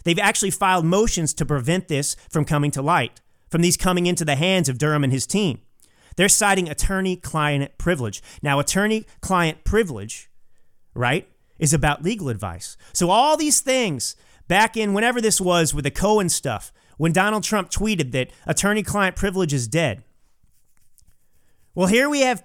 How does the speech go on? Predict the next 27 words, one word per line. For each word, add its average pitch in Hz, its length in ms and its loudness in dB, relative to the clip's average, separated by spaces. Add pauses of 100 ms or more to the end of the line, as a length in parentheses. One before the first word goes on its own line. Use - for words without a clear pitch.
(120)
have 226 240 2
them 214 320 2 (300)
citing 214 440 2 (240)
attorney-client 220 680 2
privilege. 170 500 -2 (320)
I - 60 -2
mean, 233 160 4
it's 240 160 0
just - 240 2
thick - 300 -8
with 190 100 -4
these 131 160 -4
people, 117 320 -8
thick. - 480 -6 (520)
Where 311 220 4
was 302 260 4
this 170 200 -2
when 147 140 -2
they 143 60 0
went 135 180 -2
after 127 180 -4
Trump? 127 260 -4
They 269 120 0
weren't 294 180 0
citing 175 340 2
attorney-client 143 600 -2
privilege. 233 380 -2